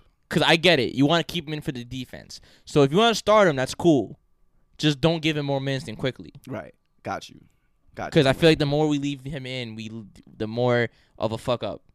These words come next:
Speaker 2: So we're both fifty fifty on this, is what you're saying.
Speaker 1: Yeah. I mean, kind of.
Speaker 2: I, I'm
Speaker 1: Because,
Speaker 2: fifty fifty.
Speaker 1: because the, the right move would start your best player.
Speaker 2: Yeah.
Speaker 1: But it's working off the bench.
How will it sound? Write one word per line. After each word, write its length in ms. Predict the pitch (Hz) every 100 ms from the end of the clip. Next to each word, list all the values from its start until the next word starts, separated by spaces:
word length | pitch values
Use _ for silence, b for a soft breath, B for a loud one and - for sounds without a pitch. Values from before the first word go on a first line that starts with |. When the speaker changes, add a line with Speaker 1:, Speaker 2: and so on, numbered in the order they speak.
| _
Speaker 2:
So 140 | - 139
we're 100 | 151
both 220 | 175 160
fifty 240 | 175 165
fifty 320 | 160 160 131 117
on 160 | 104
this, 160 | 95 107
is 80 | 107
what 120 | 107
you're 60 | 110
saying. 220 | 107 - _ _ _ - -
Speaker 1:
Yeah. 320 | 151 139 90 - _ _ -
I 80 |
mean, 260 | 202 247 208 - - -
kind 400 | - 180 233 277
of. 320 | 294 302 294 _ - _ _ -
Speaker 2:
I, 140 | 214 269
I'm 100 | 277
Speaker 1:
Because, 40 | 285
Speaker 2:
fifty 240 | 240 -
fifty. 240 | 135 107 -
Speaker 1:
because 320 | 196 254 226
the, 180 | 185 185 - _ _ _ _ _ _
the 100 | 170
right 220 | 196 262
move 320 | 226 247 233 147
would 160 | 180
start 420 | - - 175 160
your 120 | 143 139
best 280 | 143 131 -
player. 360 | 151 101 - _
Speaker 2:
Yeah. 200 | - - - _ _ _ _ - - -
Speaker 1:
But 380 | 185 180 110 - _ _ _ _ _ _ _ _ _ -
it's 160 | 139 -
working 360 | 160 165 139
off 220 | 127 131
the 80 | -
bench. 520 | 104 120 82 - -